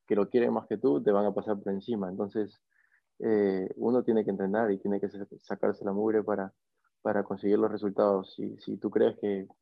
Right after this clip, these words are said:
con solo ir a, a, a correr un par de, o hacer tu deporte por un par de horas, eh, vas a conseguir resultados porque tal vez eres talentoso, incluso, incluso, eh, normalmente no sucede, ¿no?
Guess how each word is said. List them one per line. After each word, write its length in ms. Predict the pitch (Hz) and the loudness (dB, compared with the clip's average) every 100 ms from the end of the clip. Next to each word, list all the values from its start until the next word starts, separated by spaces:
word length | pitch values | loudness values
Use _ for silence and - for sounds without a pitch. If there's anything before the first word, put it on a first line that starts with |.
| _ _ _ - | _ _ _ -8
con 200 | 101 98 | -6 -4
solo 240 | 110 107 | 0 2
ir 200 | 107 104 | 2 2
a, 120 | 107 | 0
a, 260 | - 104 101 107 | -2 -6 -8 -10
a 40 | |
correr 300 | - 107 107 | -8 -6 0
un 140 | 107 104 | 0 0
par 160 | 107 | -2
de, 200 | 107 104 - _ - - | 0 0 -4 _ -18 -8
o 240 | 117 110 | 0 0
hacer 320 | 104 104 110 110 | 0 -2 -6 2
tu 80 | |
deporte 340 | 110 98 110 107 | 2 2 0 0
por 160 | - | -2
un 100 | 107 | -4
par 120 | 110 104 | -2 0
de 80 | |
horas, 340 | 104 120 120 _ _ _ _ _ _ - | 2 2 0 _ _ _ _ _ _ -4
eh, 200 | 110 104 | 0 2
vas 180 | 104 107 | 2 0
a 60 | |
conseguir 280 | 104 101 104 | -4 0 2
resultados 480 | 110 101 101 110 104 | 2 0 2 2 2
porque 180 | 104 101 | 0 0
tal 140 | 110 | 4
vez 160 | 110 110 | 2 2
eres 160 | 110 - | -4 -2
talentoso, 480 | 101 101 110 135 | -4 -2 -4 -2
incluso, 640 | 117 104 113 117 110 - - - _ | -4 -2 -4 0 0 0 -6 -20 _
incluso, 720 | 117 101 107 107 110 104 107 | -10 -2 -2 0 0 0 0
eh, 280 | 101 95 98 - _ _ _ _ | -2 -4 -6 -14 _ _ _ _
normalmente 460 | 110 101 107 110 104 | -2 2 2 2 2
no 100 | 107 | 0
sucede, 420 | - 101 120 98 | -2 -2 0 2
¿no? 200 | 101 120 | -2 -8